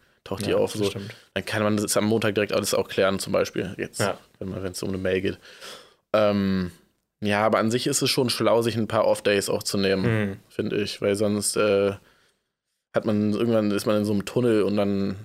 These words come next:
Speaker 1: sieht man gar nicht mehr richtig, was so die eigentlichen Probleme sind zum Beispiel.
Speaker 2: Ja, stimmt.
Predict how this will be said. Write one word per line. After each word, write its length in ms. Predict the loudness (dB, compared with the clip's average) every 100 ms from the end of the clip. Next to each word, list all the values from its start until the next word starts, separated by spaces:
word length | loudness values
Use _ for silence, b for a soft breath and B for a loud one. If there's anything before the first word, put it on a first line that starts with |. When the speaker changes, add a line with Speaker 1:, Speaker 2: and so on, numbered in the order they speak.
| -10
Speaker 1:
sieht 160 | -8 -2
man 140 | 0
gar 80 | 0
nicht 120 | 0
mehr 120 | -2
richtig, 280 | -4 -4 -4
was 200 | -4 -2
so 160 | -2 -2
die 180 | -2 -2
eigentlichen 500 | -2 -4 -6 -4 -6
Probleme 460 | -4 -4 -2 -2 -2
sind 180 | -6
zum 160 | -8 -4
Beispiel. 460 | -2 -2 -4 -6 -6 _ _ _ _ -20 -12 -6
Speaker 2:
Ja, 120 | -6
stimmt. 380 | -4 -6 -8